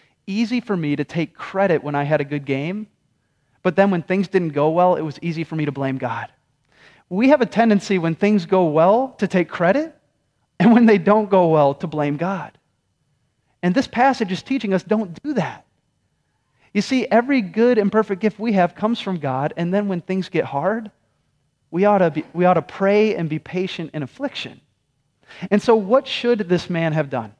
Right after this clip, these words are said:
Well, I would put it this way. He should have talked to God first. Listen, when God fills your barns, talk to God first. Thank him. Ask him what, what he would have you do.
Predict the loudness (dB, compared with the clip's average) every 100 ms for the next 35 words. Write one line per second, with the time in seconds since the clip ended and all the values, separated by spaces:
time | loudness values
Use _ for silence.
0 | _ _ _ _ _ _ _ _ _ _
1 | -2 0 4 2 0 -2 -4 -4 -6 -6
2 | -8 -10 _ _ _ _ -10 -4 0 -2
3 | -4 -6 -2 -2 -4 -14 -12 -6 -4 0
4 | 0 0 -4 -8 -8 -14 -20 -20 0 2
5 | 2 -2 -6 _ -2 -2 -2 0 2 0
6 | -2 -2 0 0 -2 -2 0 0 -2 -4
7 | -16 -20 -20 _ _ -10 -2 0 0 -6
8 | -10 -8 -4 -4 -4 -6 -10 _ -18 -18
9 | -18 -20 -20 _ _ _ _ _ _ _
10 | _ -20 -8 -4 -4 -6 -12 -14 -18 _
11 | _ _ _ _ _ _ _ _ _ 0
12 | 0 0 -2 -2 -2 -6 -12 -4 0 0
13 | 0 -4 -4 -8 -4 0 0 0 -4 -6
14 | -12 -16